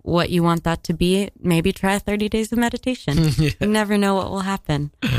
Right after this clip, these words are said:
Speaker 1: Well, thank you so much for being here. Um,
Speaker 2: Thank you.
Speaker 1: coming in, Amit said that, uh,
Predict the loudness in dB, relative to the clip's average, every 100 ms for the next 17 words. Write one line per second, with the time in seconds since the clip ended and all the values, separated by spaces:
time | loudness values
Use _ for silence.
0 | -2 -6 _ _ 0 0 0 -2 0 0
1 | 2 2 2 0 -4 2 2 4 2 0
2 | -4 -10 _ _ _ _ -2 0 2 0
3 | -2 -2 -4 -6 _ -4 0 2 2 2
4 | 0 -2 -6 -6 -6 -6 -10 -14 _ _
5 | _ -8 -6 -6 -8